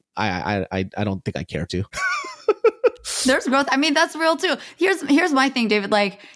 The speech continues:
Speaker 2: you, you, uh, from, from when I met you in that, in that little cafe where you did, where you sang your song and, like, melted all our hearts, and I was like, "Wow, this is a really, like,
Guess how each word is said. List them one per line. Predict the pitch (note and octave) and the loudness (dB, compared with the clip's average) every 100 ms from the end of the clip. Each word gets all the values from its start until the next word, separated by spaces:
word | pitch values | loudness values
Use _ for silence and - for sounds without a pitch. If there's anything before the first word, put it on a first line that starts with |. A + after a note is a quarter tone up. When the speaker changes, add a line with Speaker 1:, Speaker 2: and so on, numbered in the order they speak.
| _ | _
Speaker 2:
you, | F#3+ A#3+ C#4 - | 2 4 4 2
you, | A3+ B3+ C#4 D4 D4 - - - - | 2 4 4 4 2 0 -6 -10 -6
uh, | A3 G3+ G#3 | -4 -4 -2
from, | B3 A#3 A3+ - | 2 2 2 0
from | A3 G#3+ | 0 2
when | A#3 C#4 | 4 4
I | |
met | D4 C4 | 2 0
you | A#3 A#3 | 2 4
in | G#3 | 4
that, | G3+ | 4
in | F#3+ F#3 | 2 2
that | F3 | 2
little | F#3 G3 G3+ G3+ G3+ F#3+ | 0 2 4 4 2 -2
cafe | - G3+ G#3 F#3 F3+ | -2 -2 0 2 2
where | F3+ | 2
you | F3+ F#3+ | 4 4
did, | F#3+ F#3 F3 | 2 -2 0
where | F3 | 0
you | E3 | 0
sang | G3+ F#3 | 0 0
your | F#3 | 0
song | - F3+ E3+ E3+ | 0 2 2 2
and, | E3 | 0
like, | D#3+ | 0
melted | E3 F3 F3+ E3+ | 2 0 0 2
all | E3 D#3 | 4 2
our | D3+ | 2
hearts, | D#3+ D#3+ | -2 -2
and | E3+ E3 | -2 0
I | D#3+ | 0
was | D3+ | 0
like, | F3 E3 | -2 0
"Wow, | F#3+ F#3 | 2 2
this | G3 | 2
is | |
a | B3 | 0
really, | F3 F#3 F3+ | 2 2 2
like, | E3+ D#3+ D#3 | 2 0 -4